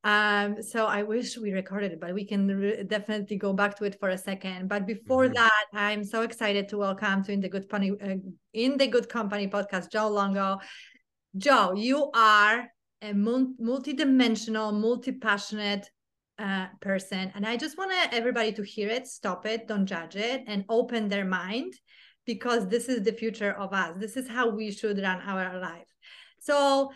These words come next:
Speaker 1: Joe is a certified life coach from Luminia Coaching, but he's also an intuitive mindset, uh, manifestation coach, a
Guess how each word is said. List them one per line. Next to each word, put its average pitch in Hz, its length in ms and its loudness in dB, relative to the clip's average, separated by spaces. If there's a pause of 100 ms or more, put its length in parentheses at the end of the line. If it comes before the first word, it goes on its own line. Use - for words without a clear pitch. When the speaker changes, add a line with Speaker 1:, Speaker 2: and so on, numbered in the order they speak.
(220)
Speaker 1:
Joe 285 400 4
is 285 280 2
a 226 380 0
certified 277 540 2
life 220 320 0
coach 254 240 -2
from 208 260 -2
Luminia 202 460 0
Coaching, 185 460 -6
but 233 140 -2
he's 269 280 -2
also 254 560 -2
an 208 300 2
intuitive 233 760 -2
mindset, 190 460 -2 (120)
uh, 190 440 -4
manifestation 196 840 -2
coach, 196 360 -6 (300)
a 240 100 -4